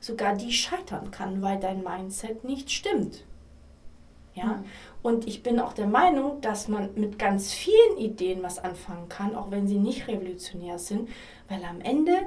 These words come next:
Speaker 1: ist es völlig egal, was du für ein Marketing, ganz ehrlich, ich glaub das wirklich, ne? Was für ein Marketing, was für ein Design, was auch immer,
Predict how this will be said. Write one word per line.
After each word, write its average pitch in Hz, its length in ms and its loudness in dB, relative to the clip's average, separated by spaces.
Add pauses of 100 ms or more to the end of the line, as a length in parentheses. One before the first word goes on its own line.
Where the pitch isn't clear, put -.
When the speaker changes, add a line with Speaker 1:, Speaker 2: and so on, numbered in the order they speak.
Speaker 1:
ist - 140 -12
es 185 140 -8
völlig 311 360 4
egal, 233 360 6
was - 160 -8
du - 80 -18
für - 180 -16
ein 175 160 -8
Marketing, 254 580 8
ganz 220 220 0
ehrlich, - 160 -2
ich - 80 -8
glaub 220 180 -4
das 196 160 -8
wirklich, 202 240 -4
ne? 233 140 0 (580)
Was 208 240 -2
für 202 120 -4
ein 175 100 2
Marketing, 226 640 6
was 180 200 -2
für 214 80 -6
ein 202 80 2
Design, 269 720 8
was 294 240 8
auch 285 160 2
immer, 269 340 4